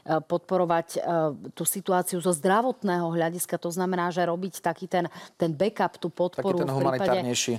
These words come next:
Speaker 1: Áno, v prípade toho iného rozmeru, nie priamo bojového, alebo sa podieľať nejakým spôsobom na odmíňovaní. Bola by tá podpora v slovenskej verejnosti vyššia?
Speaker 2: Ja si myslím, že áno.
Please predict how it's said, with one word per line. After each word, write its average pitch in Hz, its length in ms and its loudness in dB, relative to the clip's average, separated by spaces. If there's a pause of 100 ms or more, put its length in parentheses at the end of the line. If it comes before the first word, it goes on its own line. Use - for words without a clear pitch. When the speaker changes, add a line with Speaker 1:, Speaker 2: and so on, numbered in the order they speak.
Speaker 1:
Áno, 202 400 2
v - 160 -8
prípade 220 560 2
toho 208 320 2
iného 247 400 6
rozmeru, 208 560 2
nie 208 240 2
priamo 196 320 2
bojového, 196 560 2 (240)
alebo 240 560 4
sa 202 160 0
podieľať 196 400 2
nejakým 190 320 -2
spôsobom 208 400 -2
na 202 160 2
odmíňovaní. 190 640 2 (400)
Bola 190 320 4
by 277 160 0
tá 294 80 0
podpora 214 480 0
v - 80 -2
slovenskej 185 400 0
verejnosti 180 400 0
vyššia? 190 460 -2 (260)
Speaker 2:
Ja 123 160 0
si 110 80 -2
myslím, 110 240 -2
že 104 80 -2
áno. 127 400 2